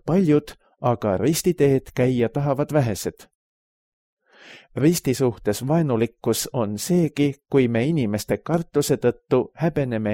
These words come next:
end tunnistada Kristuse omaks. Samuti see,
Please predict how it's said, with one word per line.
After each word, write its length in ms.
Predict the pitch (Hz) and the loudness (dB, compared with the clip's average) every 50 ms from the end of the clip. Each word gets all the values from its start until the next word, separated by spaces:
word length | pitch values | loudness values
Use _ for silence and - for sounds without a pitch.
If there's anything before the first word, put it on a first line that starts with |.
| 110 120 | 0 0
end 140 | 120 113 101 - | -2 -4 -4 -2
tunnistada 560 | - 147 156 147 139 - - 160 147 - 156 | -2 0 0 0 -2 -2 -4 -6 -2 -2 -2
Kristuse 580 | 151 - 143 151 151 - - - 139 - 165 160 | -2 0 0 0 0 0 -4 -4 -4 -2 -2 0
omaks. 540 | 170 160 117 85 - - - - - - - _ _ _ _ _ _ _ _ _ _ _ _ _ _ _ _ _ _ _ - - - - _ _ _ - | 0 0 0 -2 -4 -6 -10 -10 -10 -12 -14 _ _ _ _ _ _ _ _ _ _ _ _ _ _ _ _ _ _ _ -20 -20 -20 -20 _ _ _ -6
Samuti 560 | - - 165 151 135 123 - - - 107 104 | -2 0 2 2 2 0 -2 0 0 0 0
see, 480 | - - - 160 180 170 151 147 147 | 0 0 0 0 2 2 0 0 -4